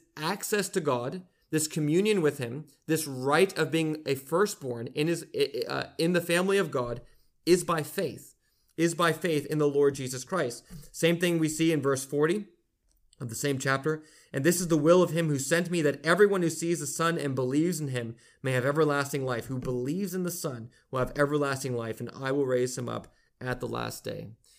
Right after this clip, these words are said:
Now, it's not to say that there's no relationship to the supper. We do partake of the Lord Jesus Christ in the, in the supper. We do have spiritual fellowship with him, such that it does, in some,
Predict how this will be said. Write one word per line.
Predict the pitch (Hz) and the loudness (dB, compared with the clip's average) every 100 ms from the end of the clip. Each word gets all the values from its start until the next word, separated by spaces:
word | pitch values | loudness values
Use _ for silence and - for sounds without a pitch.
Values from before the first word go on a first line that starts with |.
| _ _ - - - | _ _ -20 -14 -2
Now, | 151 | -2
it's | 143 | 0
not | 196 | -2
to | 180 | 2
say | 175 | 4
that | 147 | 4
there's | 139 131 | 2 4
no | 151 | 6
relationship | 170 143 135 131 127 135 - 139 | 6 4 2 -2 -6 -8 -6 -8
to | 127 | -6
the | 113 | -8
supper. | - 123 - 131 | -8 -8 -6 -2
We | 151 | -2
do | 117 113 160 208 214 - _ - | -2 -2 -2 0 -4 -10 _ -4
partake | 143 131 180 170 | -2 -2 -2 -2
of | 127 | 0
the | 127 | 0
Lord | 127 143 131 | 4 2 2
Jesus | 131 120 117 | -4 -6 -6
Christ | - 139 110 - - _ _ _ _ _ _ - | -4 -4 -6 -10 -18 _ _ _ _ _ _ 0
in | 147 160 156 127 | 2 4 0 -4
the, | 131 135 - | -4 -2 0
in | 143 | 0
the | 131 | 0
supper. | - 160 120 107 - | -2 -2 -4 -12 -8
We | 135 | -4
do | 131 | 2
have | 180 170 | 2 0
spiritual | - - 170 196 196 170 | -8 -2 2 4 2 -4
fellowship | - 170 175 180 123 98 _ _ | -4 -4 -2 -4 -6 -10 _ _
with | 143 165 | -2 -2
him, | 143 92 117 _ _ - | -6 -10 -16 _ _ -6
such | 143 170 - | -2 0 0
that | 165 | 2
it | 156 | 2
does, | 160 185 - | 4 4 2
in | 147 | -4
some, | 131 160 | -2 -4